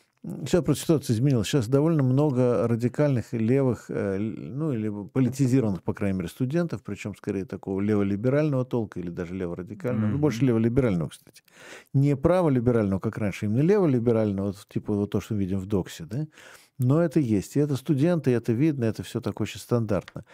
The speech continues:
Speaker 1: э, в плане того, что, э, ну, по-европейски, как говорится. Вот. Но я помню, лет пятнадцать назад картина была совершенно другая. И мне говорили: "А где же вот эти революционные студенты, описанные Гербертом Маркузе?" Вот у нас студенты все такое думают о потреблении, о карьере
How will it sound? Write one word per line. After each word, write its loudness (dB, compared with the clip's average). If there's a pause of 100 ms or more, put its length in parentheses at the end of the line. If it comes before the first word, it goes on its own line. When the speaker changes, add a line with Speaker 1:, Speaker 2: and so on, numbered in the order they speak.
(280)
Speaker 1:
э, -4
в -20
плане 0
того, -2
что, -6
э, -4
ну, -8
по-европейски, 0
как -14
говорится. -16 (440)
Вот. 2
Но 2 (100)
я 2
помню, 2
лет 0 (280)
пятнадцать -2
назад 2
картина -4
была 2
совершенно -2
другая. 0 (720)
И -4
мне 2
говорили: 2
"А 2
где 2
же 2
вот 2
эти 0
революционные 2
студенты, 2
описанные -2
Гербертом 0
Маркузе?" 0
Вот -2
у 0
нас -2
студенты -2
все -4
такое -2
думают -2
о -20
потреблении, 2
о -4
карьере 2